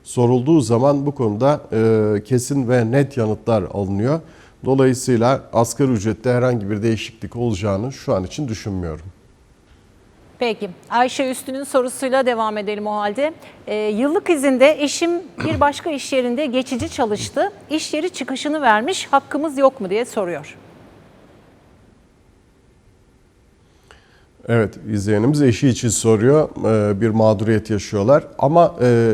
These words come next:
Speaker 1: aslında bu mağduriyeti yaratan da, e, izleyenimizin eşi. Çünkü, e, anayasal bir hak bu hak. Yani yıllık ücretli izin hakkı, dinlenme hakkı anayasanın hat-, e, hatta ellinci maddesinde yer buluyor. E, ve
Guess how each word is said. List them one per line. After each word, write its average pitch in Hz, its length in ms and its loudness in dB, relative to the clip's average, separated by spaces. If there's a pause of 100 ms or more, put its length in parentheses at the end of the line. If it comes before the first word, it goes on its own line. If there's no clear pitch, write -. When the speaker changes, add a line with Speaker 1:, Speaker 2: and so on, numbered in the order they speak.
(120)
Speaker 1:
aslında 135 400 0
bu 139 100 2
mağduriyeti 123 600 2
yaratan 127 520 2
da, 151 200 4 (300)
e, 104 500 0 (680)
izleyenimizin 117 640 4
eşi. 123 360 4 (640)
Çünkü, 165 520 2 (100)
e, 117 60 2 (920)
anayasal 160 560 6
bir 101 80 0
hak 107 360 2
bu 110 360 2
hak. 131 340 2
Yani 117 380 4
yıllık 120 320 4
ücretli 113 380 2
izin 113 200 2
hakkı, 101 340 -2
dinlenme 120 460 6
hakkı 110 380 2
anayasanın 117 560 4
hat-, 113 280 -4
e, - 120 -6
hatta 113 300 -4
ellinci 113 400 -2
maddesinde 110 540 -2
yer 98 320 -2
buluyor. 98 260 -6
E, - 920 -2
ve 143 240 4